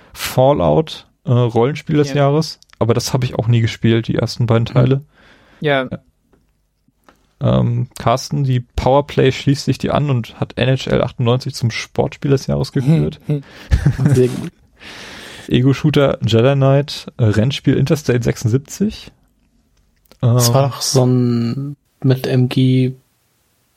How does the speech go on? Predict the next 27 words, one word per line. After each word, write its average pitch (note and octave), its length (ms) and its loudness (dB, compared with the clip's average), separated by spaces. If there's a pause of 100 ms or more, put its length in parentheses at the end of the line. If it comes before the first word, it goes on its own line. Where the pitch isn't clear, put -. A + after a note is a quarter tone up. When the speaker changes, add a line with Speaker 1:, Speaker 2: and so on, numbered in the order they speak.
(720)
Speaker 3:
Gefährten B2+ 800 0
und C#3 180 4
so, D3 220 0
also C#3 240 2
Gef-, C3 320 -2
äh, A#2+ 320 2
hier A#2+ 240 0
Autos A#2+ 300 -2
und A#2 160 -8
sowas, A#2+ 460 -8
wo B2+ 60 -4
man A#2 160 -6
sich A#2+ 160 -10
selbst, - 460 -8 (320)
Speaker 1:
Ja, A#2 340 4
das, G#2+ 200 -2
Speaker 3:
ähm, D3 500 2 (560)
Speaker 1:
ja. D#3+ 180 2
<laughs> - 120 -20
Genau. G#2 360 -2
Speaker 3:
so - 260 0
ein D3+ 40 4
bisschen D3 520 2
Carmageddon-mäßig C3+ 1040 2
oder A#2 180 0
so, A#2+ 140 0
ne? D#3+ 180 -2